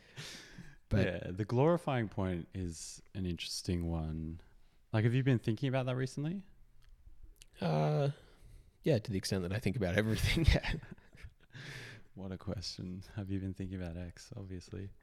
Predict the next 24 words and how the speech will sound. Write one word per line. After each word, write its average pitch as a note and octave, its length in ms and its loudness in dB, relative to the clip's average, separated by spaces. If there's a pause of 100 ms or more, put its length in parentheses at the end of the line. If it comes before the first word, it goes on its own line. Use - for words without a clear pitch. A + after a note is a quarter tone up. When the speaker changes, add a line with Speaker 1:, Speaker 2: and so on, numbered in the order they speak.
(760)
Speaker 2:
Um, F2+ 720 -2 (580)
do - 80 4
you A#2 60 8
think B2 220 4
that A#2+ 280 2
is, G#2 280 0
like, F#2+ 420 -2
a G2 40 -10
similar, G2 460 0
'cause - 160 -4
I G#2+ 160 6 (120)
haven't C3 200 -4
put C3 160 0
it A#2 40 2
in G#2 120 4
that G2 220 -2
terms, F2 720 -2
but - 120 0
I'm F#2 120 4
just F2+ 160 -4
thinking F#2 380 -2
right E2+ 240 0
now, E2 480 -4
like, D#2+ 200 -6